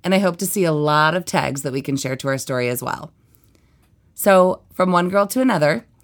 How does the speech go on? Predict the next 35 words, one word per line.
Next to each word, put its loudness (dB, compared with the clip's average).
as 4
always, 0
I 0
hope 0
you 4
have 0
an -4
awesome 0
day. -6
Go 6
out 4
and -2
rock 2
every -2
aspect -2
of -2
your -2
look -4
today. -4
Own 2
up -4
to -4
what 0
you -6
do 0
and -2
what 0
you -2
don't 0
do, -2
and 0
make -2
today 0
your -2
bitch. -10